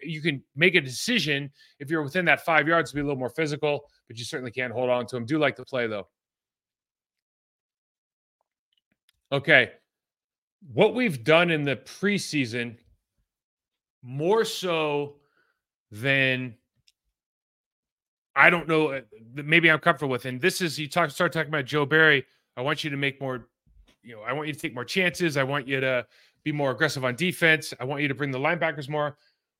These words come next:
When you start moving, if, and this is the second unit for the, the Seattle Seahawks, okay? But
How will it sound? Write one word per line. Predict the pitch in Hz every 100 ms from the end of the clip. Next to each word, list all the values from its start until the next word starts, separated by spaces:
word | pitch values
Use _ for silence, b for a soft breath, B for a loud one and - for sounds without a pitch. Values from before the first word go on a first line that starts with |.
| _
When | 139 156
you | 160 247
start | - - 180 185 -
moving, | 156 170 110 95 90 _ _ _ _
if, | 139 -
and | 151
this | 196 208
is | 185
the | 160
second | - 170 170 147
unit | 156 143 113
for | 127
the, | 117
the | 110 113
Seattle | 135 123 110
Seahawks, | - 110 98 -
okay? | 107 123
But | 113 107